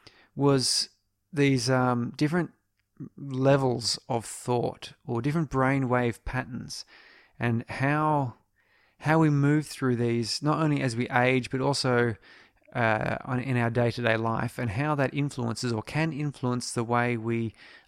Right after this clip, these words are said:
understand the world around us, how we think, and ultimately what becomes our reality in that sense. So brainwaves, and, and this is brainwaves, you've probably heard of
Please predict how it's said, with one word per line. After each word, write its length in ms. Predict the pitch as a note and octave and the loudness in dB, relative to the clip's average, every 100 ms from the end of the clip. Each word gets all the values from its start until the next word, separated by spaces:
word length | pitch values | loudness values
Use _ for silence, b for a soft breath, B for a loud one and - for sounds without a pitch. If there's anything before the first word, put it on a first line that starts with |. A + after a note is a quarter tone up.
| B | B
understand 500 | D3 D3+ - C3 B2 | 2 2 0 0 2
the 60 | |
world 260 | A#2 A#2 A2 | 2 2 2
around 320 | G#2+ A2+ A2 | 0 -2 -4
us, 140 | G#2+ - | -4 -6
how 280 | - B2+ B2 | -4 -2 -2
we 140 | A#2+ | -2
think, 600 | - - C3 B2+ - - b b b b b - | -6 -4 -4 -4 -10 -20 b b b b b -6
and 520 | A2+ A2+ A2 G#2+ - _ _ _ _ _ - | -2 -2 -4 -6 -8 _ _ _ _ _ 2
ultimately 480 | C#3+ - D3 C3 A#2+ | 2 2 -2 0 -2
what 380 | A2+ A#2 C3+ | -2 -2 -2
becomes 420 | - - C3 B2 A#2 | -4 -4 -2 0 2
our 140 | A2 | 0
reality 560 | A2 A2+ C#3 C3+ A2 A2+ | 0 0 0 -2 -4 -4
in 100 | A2 | -4
that 200 | G#2+ - | -6 -6
sense. 540 | D#3 C3+ - - - _ _ _ _ _ _ _ _ _ _ | -4 -4 -6 -10 -14 _ _ _ _ _ _ _ _ _ _
So 160 | - B2 | 0 4
brainwaves, 920 | C3+ C#3+ D3 A#2 G2 A#2 - - - - | 4 4 2 -2 -6 -10 -8 -8 -12 -14
and, 300 | C#3 B2 B2 | -6 -4 -4
and 220 | C#3+ C#3+ | 0 2
this 160 | E3+ G3 | 2 2
is 400 | D#3+ B2+ - - - _ _ _ _ _ _ _ _ _ _ _ C#3 | -2 0 -2 -4 -8 _ _ _ _ _ _ _ _ _ _ _ 2
brainwaves, 680 | C#3 C3 C#3 C#3 C#3 A2+ | 2 2 2 0 -2 -4
you've 120 | A#2 | -4
probably 280 | - C3 B2+ | -4 -2 0
heard 400 | A2 C3+ D3 B2 - _ - | 0 0 -2 -6 -16 _ -6
of 500 | B2+ B2 - - | -4 -4 -8 -16